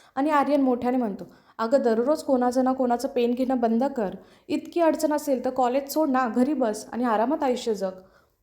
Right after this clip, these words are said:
क्लासमधले काही जण हे ऐकून हसू लागतात, तर काही गप्प बसतात, पण कोणीसुद्धा तिच्या बाजूने बोलत नाही. तिचं मन खूप तुटून जातं. मग चेहऱ्यावर एकही भाव नाही, मग फक्त शांत, कारण तिला माहीत होतं, गरीब माणसाकडे आवाज असला तरी त्याला वजन नसतं.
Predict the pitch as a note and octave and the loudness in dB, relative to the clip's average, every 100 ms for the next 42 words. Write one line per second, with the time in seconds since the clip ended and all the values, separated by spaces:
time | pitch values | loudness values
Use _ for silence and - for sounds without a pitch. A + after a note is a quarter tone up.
0 | _ D4+ D4 D#4+ D#4+ D#4 D4+ C4+ C4+ C4+ | _ 2 2 0 -2 0 0 0 0 0
1 | B3+ B3+ B3+ C4+ C4 B3 G#3+ F#3 - - | 2 0 0 0 0 -2 -4 -6 -10 -20
2 | _ _ _ A3+ A3 A3+ A#3+ A3 A3 A3+ | _ _ _ -6 -2 -2 -2 -6 -2 -2
3 | A#3 A#3+ G#3+ G3+ F3 - _ _ _ D#4+ | 0 0 -2 -2 -8 -14 _ _ _ 0
4 | D#4+ D4+ D#4+ D#4+ A3+ C4 B3+ C4+ B3+ B3 | 4 2 0 -2 -2 -2 -2 0 0 0
5 | C4 B3 G#3+ G3+ G#3 F3 - - _ _ | 0 0 0 -2 -6 -10 -16 -20 _ _
6 | D4+ F4 D#4+ D4+ D#4+ E4+ - C4+ B3+ A#3+ | -2 0 0 0 -2 -6 -6 -4 -2 0
7 | G#3 - F3+ _ _ - G#3+ A3+ A3+ A#3+ | -2 -4 -16 _ _ -8 -4 0 2 4
8 | A3 G#3 A#3+ C#4+ C#4 B3+ A3+ A3 G3 F#3+ | 4 2 2 0 2 2 2 0 -4 -8
9 | - _ _ _ A3+ A3+ C4 C4 C4 C4 | -16 _ _ _ -10 -4 -4 -2 -2 0
10 | A3+ A3+ G#3 G#3 B3+ C#4+ D4+ D4+ D4 D4+ | 0 0 -2 2 0 0 -2 0 -2 -2
11 | D4+ G#3+ F#3+ - _ _ - G#3+ G#3+ A3+ | -4 -6 -10 -16 _ _ -2 0 0 0
12 | A3 A3+ B3 A#3 G3+ - G#3+ B3+ B3 C4 | 0 -2 0 0 0 0 2 2 0 -2
13 | C4 F#3 - - _ _ - A#3+ B3 A#3 | -4 -6 -8 -20 _ _ -4 -2 0 2
14 | G#3+ G#3 G3+ G#3 G#3+ F#3+ - | 2 2 2 0 -4 -6 -10